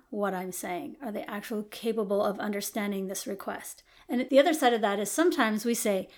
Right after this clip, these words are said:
"You're not helping enough around here." And we think we're asking for help. And that's not even a request. That's just a complaint. So understand, if you're requesting something of somebody, make sure it's an actual request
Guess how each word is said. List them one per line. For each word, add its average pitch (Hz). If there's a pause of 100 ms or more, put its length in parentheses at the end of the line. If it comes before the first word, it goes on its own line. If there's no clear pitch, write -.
"You're 320
not -
helping 240
enough 196
around 202
here." - (100)
And 254
we 254
think 370
we're 302
asking 247
for 220
help. - (360)
And 262
that's 311
not 277
even 269
a 240
request. 233
That's -
just -
a 233
complaint. - (300)
So -
understand, 254
if 226
you're 294
requesting 240
something 208
of 185
somebody, 196 (300)
make 254
sure 330
it's 320
an 302
actual 220
request 214